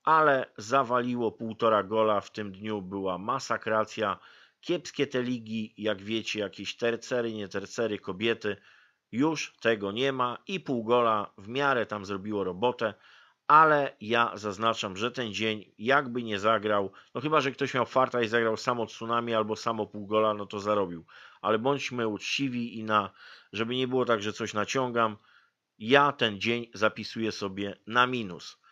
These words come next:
Lecimy dalej. Dzień numer trzy. Ten dzień zapisałem sobie, słuchajcie, na zero. Możecie pod-,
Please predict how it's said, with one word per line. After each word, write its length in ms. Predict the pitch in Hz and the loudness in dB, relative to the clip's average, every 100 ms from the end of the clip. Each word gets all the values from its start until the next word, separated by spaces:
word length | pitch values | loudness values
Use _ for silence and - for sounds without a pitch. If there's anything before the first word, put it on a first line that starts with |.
| _ _ | _ _
Lecimy 460 | 107 123 - 160 123 | -4 -2 -2 -2 0
dalej. 560 | 117 120 120 117 117 _ _ | 2 4 2 0 -6 _ _
Dzień 440 | 101 107 143 147 - 98 | -14 -2 -2 -2 -8 -12
numer 580 | 104 107 104 104 98 - _ _ _ _ _ - | -6 -4 2 2 2 -4 _ _ _ _ _ -8
trzy. 440 | - - 147 90 - _ _ _ _ _ | -4 2 4 4 -2 _ _ _ _ _
Ten 240 | - 165 139 | -2 -2 0
dzień 280 | 139 139 110 | 0 -2 -2
zapisałem 600 | 120 - 117 127 120 113 | -4 -4 -6 -2 -2 -2
sobie, 300 | 117 110 107 | -4 -4 -6
słuchajcie, 520 | 110 117 113 - 101 | -4 0 0 0 -2
na 200 | 113 117 | 2 2
zero. 320 | 123 135 123 | 4 2 2
Możecie 400 | 107 104 104 - | -2 -4 -4 -8
pod-, 300 | - 98 | -8 -10